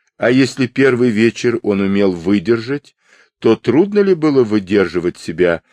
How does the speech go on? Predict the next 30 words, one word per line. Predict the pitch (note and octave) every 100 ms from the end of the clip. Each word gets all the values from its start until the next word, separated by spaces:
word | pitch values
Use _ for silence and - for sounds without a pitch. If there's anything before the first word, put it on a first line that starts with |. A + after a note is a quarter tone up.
| _
во | F#2 G#2+
все | - F2
следующие | E2 - C3+ B2+ F#2 G2 - A2
вечера? | G#2+ G#2+ - G#2 G#2+ A2+ _ _ _ _ _ _ _ _ _ F#2+
Ни | B2 D#3+
одного | E3 C#3 F#3 F#3+ A#3
слова, | A3 - A2+ G#2+ F2+ E2 D2+
которое | A#2 A#2 B2 A2 G#2+ G2+ F2+ -
не | G#2 C3 C#3
было | F#2 F2 D#2+
бы | D2+ E2+ D#2 C2+
совершено | - G2+ G2+ - G#2 G2+ F#2+
свободно | E2 - F#2 F#2 F2+ G2 D#2 F2
и | E2+
беззаботно, | D2 E2 D#2 D2 E2+ B2+ G3 - E3 D#3 _ _ _ _ -
ни | C3+ G3+
одного | C3+ A2 A#2+ G#2+ G2+
взгляда, | E2 D2+ G#2 A2 C3+ C#3 C3+
который | G#2 - F#2 F2
не | G2 G#2+
был | E2+ D#2+
бы | D2 E2
хорош | - E2+ E2 D2 D2
и |
прост, | - F2+ E3+ F#3+ - _
прям | - G2+ A2 E2
и |
дружествен, | D2 E2 D3+ F#3+ F3 - _ D3 D3+ D3+ _
и | D#3+
только. | F3+ - D2 B1+ - -